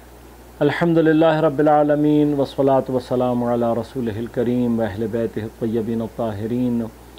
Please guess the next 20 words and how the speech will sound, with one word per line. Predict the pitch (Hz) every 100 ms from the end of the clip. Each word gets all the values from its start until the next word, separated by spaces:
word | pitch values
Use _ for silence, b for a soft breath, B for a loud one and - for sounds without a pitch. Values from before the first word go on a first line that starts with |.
| B B B - - -
لا | 123 120 -
سیما | 131 131 127 123
بقیت | 117 131 127 123
اللہ | 123 127 123 123
فی | 127
الارضین، | 123 120 123 113 127 127 123 127 127
ولعنت | 120 127 135 127 -
اللہ | 123 120 120 110 120
علی | 117 117
اعدائہم | 120 123 123 113 117 135 110 123
اجمعین۔ | 107 117 113 120 120 117 120 -
اما | 143 127 123
بعد، | 120 123 117
قال | - 123
اللہ | 120 120 110 117
تعالی | 120 120 135 123 113
فی | 123
کتابہ | 120 113 117 107
الکریم، | 104 117 127 127 131 113 -
شہر | 120 107